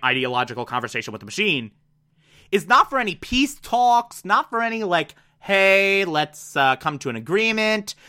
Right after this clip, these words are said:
It's not even for any real strategic advantage on Samaritan's part.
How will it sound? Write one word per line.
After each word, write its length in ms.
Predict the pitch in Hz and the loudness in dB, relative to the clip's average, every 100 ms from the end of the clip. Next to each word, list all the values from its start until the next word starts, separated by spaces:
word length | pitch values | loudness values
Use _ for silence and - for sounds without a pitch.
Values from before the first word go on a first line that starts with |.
| - - _ 233 | -20 -20 _ -4
It's 220 | 208 202 | -4 -4
not 300 | 240 285 427 - | 4 4 4 0
even 420 | 247 285 285 277 | 0 2 0 -2
for 280 | - 233 - - | 0 -2 0 0
any 640 | 220 254 254 247 240 214 _ | 0 0 -2 -2 -4 -6 _
real 920 | 151 117 175 226 226 214 208 190 - _ - | -14 -6 -2 0 2 2 2 -2 -6 _ -16
strategic 680 | - 208 202 233 240 247 | 0 0 2 -2 0 -2
advantage 480 | 190 160 180 196 175 | -2 0 0 0 0
on 140 | 160 | -2
Samaritan's 560 | - 160 190 214 160 131 | -2 -2 -2 -2 -6 -10
part. 360 | - 131 110 | -2 0 0